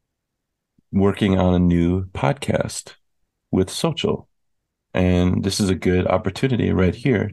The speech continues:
to surprise all of you or to share the surprise. We are creating a new podcast, but it is not an E S L podcast.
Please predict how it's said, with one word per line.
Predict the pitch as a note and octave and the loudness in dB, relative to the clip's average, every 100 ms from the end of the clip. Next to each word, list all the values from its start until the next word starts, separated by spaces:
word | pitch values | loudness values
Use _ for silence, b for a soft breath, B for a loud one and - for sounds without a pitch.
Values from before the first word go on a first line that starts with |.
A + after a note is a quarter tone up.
| - | -4
to | A#2 G#2+ | 0 0
surprise | - - C#3 C#3+ A2 - | -2 -4 -2 0 -2 0
all | G2+ | 0
of | A#2+ | 0
you | F#2 F#2 C3 _ _ _ _ _ _ _ - | 0 0 -2 _ _ _ _ _ _ _ -2
or | F#2+ | 0
to | F#2 G2 F2+ - _ _ _ _ _ | 0 -2 -2 -4 _ _ _ _ _
share | - A2+ A#2+ | -4 0 2
the | G2+ | 0
surprise. | - F#2 F2+ E2+ F#2 - - _ _ _ _ _ | -4 -2 0 2 0 -4 -20 _ _ _ _ _
We | - G#2+ C3+ C#3 | 0 2 2 2
are | G2 G2 | 2 0
creating | G2 A#2 G2 F#2 F#2 F#2+ G2 - | 0 0 2 4 2 0 0 -2
a | F2+ F2+ F2 | 0 2 2
new | E2 F2 G2 A#2 | 2 2 2 2
podcast, | G#2 F#2 - F#2 E2+ A2 - _ _ _ _ - | -2 -4 -4 -2 -2 -4 -12 _ _ _ _ -4
but | G2+ F#2 | 0 2
it | G#2 G#2 | 2 2
is | G2 F#2+ F#2 F2+ F2+ - - _ _ _ _ _ - | 2 4 2 0 -2 -12 -16 _ _ _ _ _ -2
not | F2+ F#2+ A2 C#3 C3+ - | 2 4 4 2 0 -2
an | G2+ F#2 | 0 0
E | E2+ G2 | 2 0
S | F#2+ G2 | 0 0
L | F#2+ | 0
podcast. | - F2+ - - - - - | 0 -6 -4 -4 -4 -6 -18